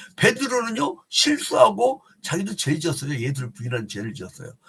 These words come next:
근데 용서를 받았거든. 그래서 이걸 이중 예정이라고 하는데, 이중 예정설. 하나는, 한 사람은 유기를 당하고 하나는 선택을 받았다.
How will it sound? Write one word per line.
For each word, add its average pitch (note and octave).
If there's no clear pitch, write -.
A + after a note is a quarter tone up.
근데 C#3
용서를 B2+
받았거든. -
그래서 F3
이걸 D#3+
이중 A#3+
예정이라고 A2+
하는데, D3
이중 C3+
예정설. G2
하나는, G#3
한 A#3
사람은 G#3+
유기를 D#3
당하고 B2+
하나는 A2
선택을 -
받았다. -